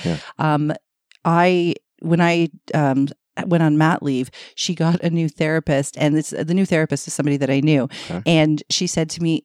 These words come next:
Speaker 2: "Oh, no," she's like, "Amanda always does this thing, like, in the front of my neck. Can,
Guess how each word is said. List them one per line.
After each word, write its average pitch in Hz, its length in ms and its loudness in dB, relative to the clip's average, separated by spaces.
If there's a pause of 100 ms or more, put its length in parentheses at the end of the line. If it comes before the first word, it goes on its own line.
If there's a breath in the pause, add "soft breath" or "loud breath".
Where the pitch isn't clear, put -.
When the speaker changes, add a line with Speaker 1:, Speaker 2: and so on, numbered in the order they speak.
(120)
Speaker 2:
"Oh, 214 200 -2
no," 214 140 2
she's - 140 -4
like, - 80 -6
"Amanda 240 300 2
always 262 180 0
does 220 120 -4
this - 160 -6
thing, 254 400 -2
like, 151 140 -2
in 208 40 -2
the 196 60 0
front 247 200 -2
of 262 40 2
my 233 100 2
neck. 220 380 0
Can, - 240 -4